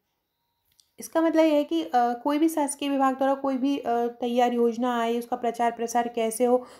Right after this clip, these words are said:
उसके लिए एक रोड मैप तैयार किया जाएगा, एक ऑनलाइन, अ, एप्लीकेशन के through एक रोड मैप तैयार किया जाएगा। तो वो कौन सा राज्य है, वो है मध्य प्रदेश।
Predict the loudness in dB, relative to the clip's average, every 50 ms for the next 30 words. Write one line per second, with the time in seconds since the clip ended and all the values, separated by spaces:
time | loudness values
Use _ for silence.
0 | -20 _ -20 -10 -6 -2 0 2 2 2 2 4 4 6 4 4 4 0 -2 -2
1 | -2 -4 -4 -4 -2 -2 -2 -2 -4 -6 -4 -4 -4 -2 -2 -2 -2 -2 -4 -6
2 | -8 -8 -4 0 2 2 4 4 4 2 2 2 0 0 -2 -2 -2 0 0 0
3 | 0 -2 -4 -4 -2 -4 -4 -4 -4 -4 -4 -4 -4 -2 -2 0 0 0 0 0
4 | 2 2 2 0 0 -4 -4 -4 -4 -2 -2 0 -2 -2 -4 -4 -2 0 0 2
5 | 2 2 2 2 0 -2 -4 -10 -20 -20 -12 _ -4 0 0 0 2 4 4 6
6 | 6 4 2 4 4 4 4 6 4 2 2 0 -4 -2 -2 -2 -2 0 -2 -2
7 | -2 0 0 0 0 -2 -4 -6 -6 -8 -8 -6 -6 -4 -2 -2 -2